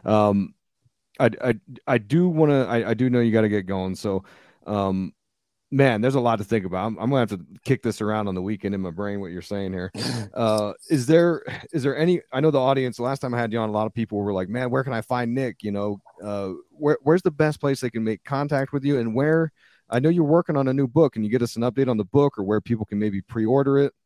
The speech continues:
Speaker 2: Yeah, so I am going to update my Ko-Fi link today before this is out. Um, I'll have a pre-order link on there, and that's in the bio of my Twitter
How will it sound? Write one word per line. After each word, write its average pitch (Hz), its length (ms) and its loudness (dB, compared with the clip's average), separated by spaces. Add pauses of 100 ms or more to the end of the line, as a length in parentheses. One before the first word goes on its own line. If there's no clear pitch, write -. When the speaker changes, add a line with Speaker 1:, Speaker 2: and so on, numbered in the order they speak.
(880)
Speaker 2:
Yeah, 135 320 6
so 131 320 0 (100)
I 147 280 0
am 131 340 -8
going 127 240 -10 (100)
to 120 160 -8
update 117 420 -4
my 107 160 -8
Ko-Fi 110 520 -6
link 104 340 -8
today 101 460 -4
before 101 360 -4
this 98 160 -6
is 95 140 -8
out. 90 300 -8 (260)
Um, 101 420 -2
I'll 104 120 -2
have 107 140 0
a 107 40 -2
pre-order 107 400 0
link 104 200 -4
on 95 160 -4
there, 95 200 -2
and 101 160 -4
that's 107 220 0
in 113 100 0
the 104 80 -2
bio 107 600 4 (440)
of 104 220 0
my 101 240 -2
Twitter 113 560 4